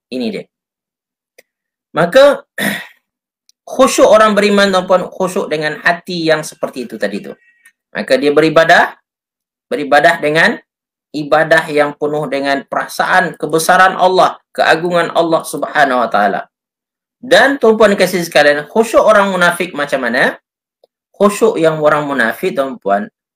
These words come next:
khusyuk yang nampak pada anggota badan dia saja. Ya. Yang mana, eh, badan yang <laughs> nampak lembek, ya kan, nampak, oh, ya, ha,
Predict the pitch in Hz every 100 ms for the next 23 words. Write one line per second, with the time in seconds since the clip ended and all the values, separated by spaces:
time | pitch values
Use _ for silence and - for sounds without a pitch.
0 | _ 185 175 208 143 165 160 165 180 180
1 | 196 - - 160 156 151 147 143 135 127
2 | 127 123 117 101 104 90 80 _ _ _
3 | _ 107 156 _ _ _ _ _ _ _
4 | _ _ _ - - 127 131 135 139 143
5 | _ _ _ _ _ 101 104 92 - 113
6 | 120 120 113 113 110 110 104 107 113 _
7 | _ _ _ _ _ - - - 220 -
8 | - _ 110 117 - 120 107 113 117 113
9 | 113 113 107 104 107 110 104 107 113 113
10 | 92 78 101 107 107 104 101 95 95 -
11 | _ _ _ - 104 135 - _ 85 87
12 | 85 80